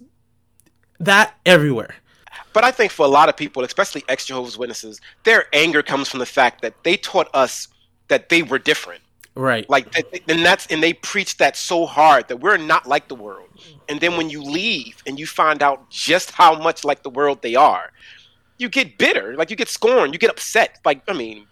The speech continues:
Speaker 2: you, you should have every right to be upset. And that's what I think a lot of the anger comes from,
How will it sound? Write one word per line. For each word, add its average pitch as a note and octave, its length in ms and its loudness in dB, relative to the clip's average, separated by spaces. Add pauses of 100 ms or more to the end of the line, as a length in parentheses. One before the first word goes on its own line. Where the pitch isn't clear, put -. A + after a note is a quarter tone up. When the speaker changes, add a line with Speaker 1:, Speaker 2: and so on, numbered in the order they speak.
(320)
Speaker 2:
you, G#3 160 -10
you D#3 240 -12
should G3+ 160 -2
have B3 160 2
every F3 160 -6
right A3 240 2
to G#3 60 -8
be C3 100 -8
upset. - 400 -10
And C3+ 100 -6
that's F#3+ 220 0
what F#3 100 -2 (320)
I E3 80 6
think G3 160 -2
a E3 60 2
lot D#3 240 6
of D3 80 -2
the D#3+ 120 -10
anger C#3+ 200 -4
comes D3+ 300 -4
from, F#2+ 260 -18